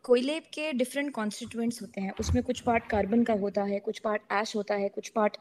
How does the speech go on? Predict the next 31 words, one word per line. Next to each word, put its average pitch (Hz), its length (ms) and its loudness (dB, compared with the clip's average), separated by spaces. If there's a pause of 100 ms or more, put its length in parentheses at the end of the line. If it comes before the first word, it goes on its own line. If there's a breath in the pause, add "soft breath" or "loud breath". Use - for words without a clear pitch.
(360 loud breath)
मॉइस्चर 220 360 6
होता 214 260 4
है, 202 320 4
अ, 190 500 0
वोलेटाइल 220 420 4
मैटर 208 300 0
होता 202 260 0
है, 196 180 0
अलग-अलग 208 460 0
चीज़ें 190 280 -4
होती 175 300 -8
हैं। 196 80 -8 (540 loud breath)
तो 311 80 2
जो 311 360 6
कोयला 247 380 8
का 269 140 0
पार्ट 202 340 0 (240)
जल 220 220 8
जाता 254 320 4
है 269 360 0
वो 220 400 -2
कार्बन 190 360 0
होता 185 200 -8
है 196 180 -6 (100)
और 214 100 -2
जो 220 140 0
पार्ट 226 300 -4
बच 220 340 2
जाता 233 320 4
है 247 240 2 (460 soft breath)
वो 240 240 6